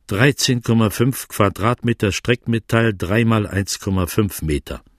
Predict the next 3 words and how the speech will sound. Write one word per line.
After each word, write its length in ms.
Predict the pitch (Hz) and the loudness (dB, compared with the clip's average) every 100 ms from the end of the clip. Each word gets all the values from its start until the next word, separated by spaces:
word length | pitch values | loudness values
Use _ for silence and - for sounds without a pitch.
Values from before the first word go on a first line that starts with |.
| _ _ _ _ _ _ _ _ _ _ | _ _ _ _ _ _ _ _ _ _
einhundertfünfundsiebzig 1300 | 98 110 110 104 95 - 101 98 90 101 - 98 - | 0 2 4 2 0 0 2 2 0 -4 -4 -4 -2
Mark 320 | 92 90 - | -2 -4 -6
fünfzig. 640 | - 107 - - - - | -2 -2 -2 -10 -12 -14